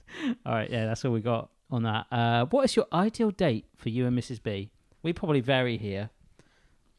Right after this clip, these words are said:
My ideal date for Missus B in the U K would be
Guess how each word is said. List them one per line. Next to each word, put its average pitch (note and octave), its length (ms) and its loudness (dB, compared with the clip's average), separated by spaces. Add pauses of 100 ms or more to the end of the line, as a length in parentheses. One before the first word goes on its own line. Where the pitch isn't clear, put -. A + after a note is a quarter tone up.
(120)
My G#3 280 2
ideal F#3 360 2
date A#2 320 0
for - 80 -10
Missus A#2+ 220 -4
B F#2+ 340 -4 (1300)
in C3 140 2
the C3 80 2
U B2 180 2
K G2 380 -4 (680)
would B2 120 -2
be G#2+ 300 0